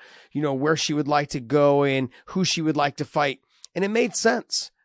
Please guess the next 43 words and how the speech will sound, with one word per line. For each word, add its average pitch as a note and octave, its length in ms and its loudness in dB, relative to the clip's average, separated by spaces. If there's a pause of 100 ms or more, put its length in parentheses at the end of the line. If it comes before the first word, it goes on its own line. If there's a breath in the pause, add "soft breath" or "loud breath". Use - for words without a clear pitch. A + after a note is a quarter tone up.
(120)
As C3+ 180 -2
long F3+ 180 2
as G#3+ 80 4
she G3+ 160 -4
makes F#3 220 -4
the E3 120 -2
right D3+ 180 -2
decision C3 380 -6
for B2 160 -6
herself D3+ 500 -2
and D3+ 60 -2
her D3+ 80 -2
family, C3+ 580 -4 (240)
and B2 180 -6
like C#3 240 -4
we've D3 220 -2
always C#3+ 340 2
said, C3 340 -2
go C3 120 -2
where C#3+ 180 2
the C3+ 80 -4
money A2 340 -6
is, - 240 -16 (300)
because A2 300 -8
this C#3 180 -6
thing D#3+ 220 -2
will D3+ 80 0
not D3 200 0
be C#3 140 -2
around B2+ 400 -2
long. G#2+ 300 -4 (320)
You A#2+ 100 -6
know, A#2 180 -2
you're, A2+ 220 -6
it's A#2 180 -10
a A#2+ 60 -8
short C3+ 380 -4
lifespan. A#2+ 580 -6
She's A2 200 -12
already A#2+ 220 -2
a B2+ 40 -6
two-time, B2+ 580 -6
uh, A#2+ 360 -4